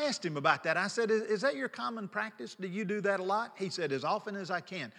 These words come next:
Whenever I know that dessert is being served," he said, "I eat dessert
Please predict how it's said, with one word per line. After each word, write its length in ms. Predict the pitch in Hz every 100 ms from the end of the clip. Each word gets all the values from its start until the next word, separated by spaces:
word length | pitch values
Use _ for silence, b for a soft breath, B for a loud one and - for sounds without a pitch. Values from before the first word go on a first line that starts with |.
| B B
Whenever 600 | 143 135 185 277 311 285
I 120 | 262
know 300 | 233 226 220
that 220 | 170 -
dessert 460 | 156 127 196 220 220
is 140 | 170 135
being 320 | 151 196 165
served," 400 | - 214 180 143 B B
he 160 | 190 196
said, 240 | 190 170 -
"I 200 | 208 214 190
eat 240 | 185 170
dessert 540 | 151 127 196 202 202